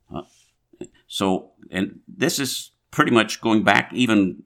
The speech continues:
Jesus had all sorts of things that he was doing, and we read in John four forty-eight,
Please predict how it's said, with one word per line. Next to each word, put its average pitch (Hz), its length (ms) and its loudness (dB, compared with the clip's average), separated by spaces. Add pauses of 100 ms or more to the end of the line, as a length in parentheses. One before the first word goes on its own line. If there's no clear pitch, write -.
Jesus 113 360 -4
had 95 180 4
all 120 220 4
sorts 113 260 -4
of 98 140 -6
things 87 340 0 (200)
that 95 240 -4
he 110 140 -2
was 95 200 0
doing, 120 400 4
and 95 120 4
we 95 200 -2
read 110 180 0
in 90 100 0
John 92 300 2
four 101 160 -2
forty-eight, 95 560 0